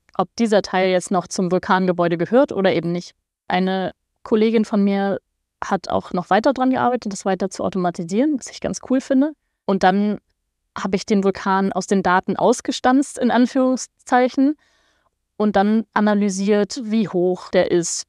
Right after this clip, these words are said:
was der für ein Volumen hat, was der für eine Grundfläche hat, wie steil die einzelnen Hänge sind und solche Sachen. Und das habe ich dann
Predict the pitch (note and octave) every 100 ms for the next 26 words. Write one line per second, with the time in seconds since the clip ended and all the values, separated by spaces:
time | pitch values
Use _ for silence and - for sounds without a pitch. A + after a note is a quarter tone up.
0 | - G3 - - A3+ A3+ G#3+ G#3 F#3+ F3+
1 | F3 E3+ F3 - F#3+ F3+ - F#3+ F#3+ F#3+
2 | F#3 - _ _ - A3+ A3+ G3+ G#3 -
3 | F3 E3+ F3 E3+ - G3 - - F#3 F#3+
4 | F#3 G3+ F#3+ G#3 A3+ A3 G#3+ F#3 F#3 -
5 | F#3 F3+ - G3 F#3 F3+ F3+ F3 A#3+ C4+
6 | _ _ - G#3 G#3+ A3+ A#3+ G#3+ - G3
7 | G3 G3+